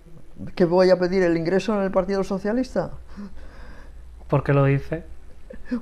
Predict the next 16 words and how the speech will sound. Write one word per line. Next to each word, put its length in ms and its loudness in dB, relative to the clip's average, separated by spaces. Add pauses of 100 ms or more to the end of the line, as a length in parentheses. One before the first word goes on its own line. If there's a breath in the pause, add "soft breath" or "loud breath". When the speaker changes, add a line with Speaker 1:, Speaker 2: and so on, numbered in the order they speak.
Speaker 1:
Hombre, 200 6
porque 280 4
sería, 400 6 (460 loud breath)
sería 400 10
lo 120 12
único 380 8
que 100 6
podría 380 8
darme 400 8
algún 360 4
puesto 460 8
o 40 8
alguna 400 4
institución 840 2
o 120 4
alguna, 420 -2